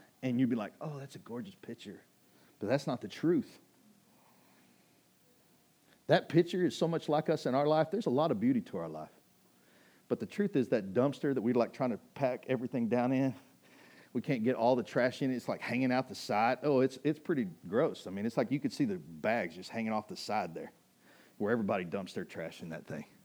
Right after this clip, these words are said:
right? It messes that whole landscape up. Everybody said, "Well, if you just take out, if you just crop that out of the picture." But that would be a lie. That would not be the, what is really, it looks like down there. And here's the thing is, guys,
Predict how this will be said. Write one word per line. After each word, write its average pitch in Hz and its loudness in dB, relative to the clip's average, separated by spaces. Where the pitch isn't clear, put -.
right? 127 8
It 175 12
messes 170 4
that 156 6
whole 143 4
landscape 131 0
up. 73 -10
Everybody 151 0
said, 233 -8
"Well, 175 -2
if 165 -2
you 175 -2
just 190 -4
take 190 0
out, 160 2
if 127 -4
you 165 -4
just 185 -4
crop - -4
that 175 0
out 160 0
of 151 0
the 123 -8
picture." - -4
But 104 -6
that 131 2
would 117 -2
be 101 0
a 95 -2
lie. 95 -2
That 107 0
would 117 0
not 101 -2
be 104 2
the, 101 0
what 104 0
is 95 -4
really, 101 0
it 90 -2
looks 127 -4
like 78 -6
down 76 -10
there. 80 -12
And 104 -4
here's 151 0
the 120 -4
thing 165 -2
is, 117 -4
guys, 95 -8